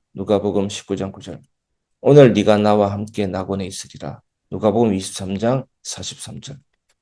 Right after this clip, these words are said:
감사는 <clears throat> 오늘의 언어입니다. 오늘날 교회가 형식적 예배에 머무는 이유는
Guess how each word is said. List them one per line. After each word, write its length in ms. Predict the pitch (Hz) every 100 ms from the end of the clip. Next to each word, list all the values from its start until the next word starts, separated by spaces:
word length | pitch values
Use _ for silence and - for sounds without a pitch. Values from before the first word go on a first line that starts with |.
| _ -
감사는 720 | 120 127 156 165 147 101 -
<clears throat> 480 | - 156 - _ -
오늘의 480 | 139 147 127 120 -
언어입니다. 680 | 101 101 92 95 98 - _ _ _ _ _ _ _ -
오늘날 540 | 156 170 135 123 117
교회가 340 | - 104 110 113
형식적 600 | - 147 147 - 120 107
예배에 260 | 107 117 101
머무는 420 | 92 104 113 107
이유는 520 | 92 104 117 107 -